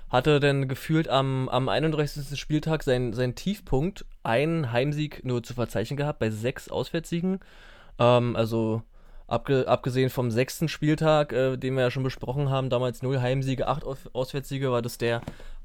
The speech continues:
äh, der einunddreißigste jetzt der heimschwächste und auswärtsstärkste Spieltag, ähm, der Saison. Hat sich jetzt aber durch den zweiunddreißigsten und den dreiunddreißigsten Spieltag wieder ein bisschen Richtung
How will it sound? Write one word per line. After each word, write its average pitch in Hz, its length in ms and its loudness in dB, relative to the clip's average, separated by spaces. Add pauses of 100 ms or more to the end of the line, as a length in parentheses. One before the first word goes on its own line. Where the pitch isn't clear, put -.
(360)
äh, 120 180 -2
der 110 120 0
einunddreißigste 123 460 -2
jetzt 123 120 -6
der 110 140 -2
heimschwächste 135 580 -2
und 139 100 -6
auswärtsstärkste 135 840 -6
Spieltag, 160 640 -8
ähm, 131 280 -8
der 123 140 -4
Saison. 123 460 -6 (840)
Hat 135 220 -4
sich 202 160 -8
jetzt 196 220 -4
aber 170 360 0
durch 156 200 -8
den 143 180 -6
zweiunddreißigsten 170 960 -4
und 170 200 -4
den 185 120 -6
dreiunddreißigsten 151 720 -6
Spieltag 156 460 -6
wieder 143 200 -2
ein 123 220 -6
bisschen 165 300 -4
Richtung 160 580 -4